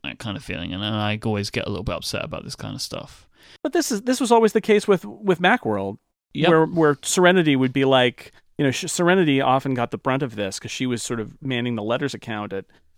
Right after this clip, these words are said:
Speaker 2: at Macworld, and she would say, um, you know, she would get these people who are just brutally angry about the stuff that, that was going on on the site. And, and, you know, she would agree with that too. That, that's the, that's the challenge here, is the people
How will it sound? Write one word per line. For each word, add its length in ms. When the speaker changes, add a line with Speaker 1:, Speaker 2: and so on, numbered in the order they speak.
Speaker 2:
at 80
Macworld, 460
and 100
she 160
would 120
say, 440
um, 460
you 80
know, 280
she 160
would 100
get 140
these 120
people 280
who 60
are 60
just 200
brutally 440
angry 360
about 220
the 80
stuff 240
that, 320
that 120
was 100
going 220
on 80
on 80
the 80
site. 440
And, 300
and, 420
you 80
know, 260
she 260
would 140
agree 240
with 160
that 200
too. 240
That, 600
that's 240
the, 140
that's 220
the 80
challenge 380
here, 160
is 80
the 80
people 480